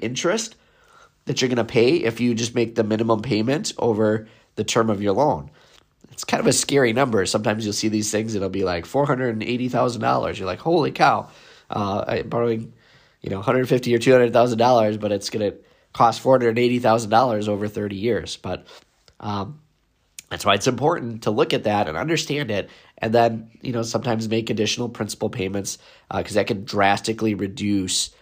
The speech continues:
the amount of money that, uh, you're going to pay out on that loan over its term. So hopefully you guys,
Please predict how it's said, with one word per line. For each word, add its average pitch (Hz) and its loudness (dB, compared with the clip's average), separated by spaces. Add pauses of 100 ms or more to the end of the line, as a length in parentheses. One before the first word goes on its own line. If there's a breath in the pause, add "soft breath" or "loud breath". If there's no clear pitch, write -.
(260 soft breath)
the - 0
amount 92 0
of 87 -4
money 92 -6 (360 soft breath)
that, 82 -4
uh, 85 -4
you're - -10
going 87 -6
to 92 -6
pay 87 -4
out 82 -4
on 85 -10
that - -10
loan 85 -10 (180)
over - -6
its - -6
term. 135 -2 (1900 soft breath)
So 147 6
hopefully 226 4
you 214 2
guys, 190 4